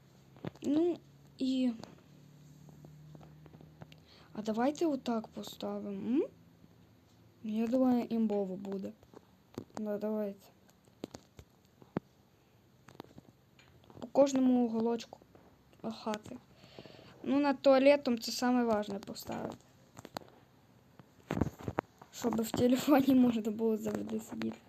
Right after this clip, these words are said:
Так, ще не хватає от сюди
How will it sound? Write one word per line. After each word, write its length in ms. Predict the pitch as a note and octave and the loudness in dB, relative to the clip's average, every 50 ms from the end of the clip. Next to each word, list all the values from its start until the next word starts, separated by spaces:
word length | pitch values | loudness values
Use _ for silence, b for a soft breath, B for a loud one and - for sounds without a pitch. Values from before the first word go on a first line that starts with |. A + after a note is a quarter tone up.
| - - - B B B B B B B B _ | -20 -20 -20 B B B B B B B B _
Так, 260 | - C4 C4 B3+ - | 0 0 0 0 -2
ще 180 | - - - C4 | -4 -2 0 2
не 140 | C#4 C#4 C4+ | 4 4 2
хватає 520 | - B3+ B3+ C4+ C4 C#4 C#4 C#4 C#4 B3+ - | 2 0 -2 0 2 4 4 6 4 4 2
от 160 | B3+ B3+ B3 | 0 -2 -2
сюди 420 | - - B3 B3 A3 A3+ B3 C4 | -4 -4 -4 -2 2 4 4 4